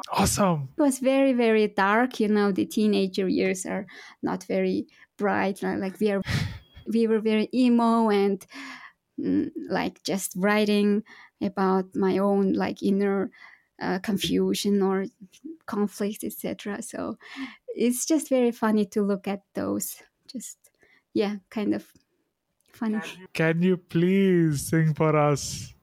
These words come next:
Speaker 2: Oh, no, <laughs> that's, um, I, I don't know, because that was, like, uh, more than a decade ago, and I just left it, uh, left everything there.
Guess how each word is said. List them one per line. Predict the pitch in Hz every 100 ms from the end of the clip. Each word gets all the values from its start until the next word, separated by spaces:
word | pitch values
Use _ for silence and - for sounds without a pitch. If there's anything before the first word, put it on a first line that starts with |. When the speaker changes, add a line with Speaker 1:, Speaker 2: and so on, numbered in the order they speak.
| _ _ -
Speaker 2:
Oh, | 220
no, | 202 214 208 -
<laughs> | -
that's, | - - - - 330 320 381 392 - 381 - 440 453 415 370 330 - - -
um, | 214 247 269 294 294 294 -
I, | - 233 262 269 269 - - - - _ _ _ _ -
I | 214 202
don't | 208 202
know, | 196 190 202 233 - _ _
because | - 240 240 220 - - _ _
that | 247 254 262
was, | 254 -
like, | 233 220 220
uh, | 220 214
more | 220 247 262
than | 226 220
a | 208
decade | 190 226 - 208 214
ago, | 214 208 214 202 196
and | 196 196
I | 190
just | 190 196 - -
left | 202 190 185 -
it, | - 185 190 -
uh, | - -
left | 185 190 -
everything | 202 208 214 - - -
there. | - -